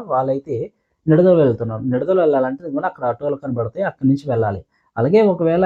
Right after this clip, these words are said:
ఇక్కడ నిడదవల్లి నుంచి వచ్చిన వాళ్ళు ఎక్కడికైనా వెళ్ళాలంటే ఇక్కడ నుంచి విజయవాడ కానీ ఏదైనా సరే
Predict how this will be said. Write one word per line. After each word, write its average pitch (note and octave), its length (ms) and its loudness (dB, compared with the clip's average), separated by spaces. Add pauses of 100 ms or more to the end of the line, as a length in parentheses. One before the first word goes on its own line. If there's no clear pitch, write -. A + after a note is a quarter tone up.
ఇక్కడ D#3 220 -4
నిడదవల్లి D3+ 380 4
నుంచి F3+ 180 -4
వచ్చిన D#3+ 300 -2
వాళ్ళు C3+ 240 -2
ఎక్కడికైనా D#3 500 -4
వెళ్ళాలంటే B2+ 500 -4
ఇక్కడ D3 260 -8
నుంచి C#3+ 280 0
విజయవాడ C#3 420 0
కానీ C#3+ 220 0
ఏదైనా B2+ 260 -6
సరే B2+ 200 -4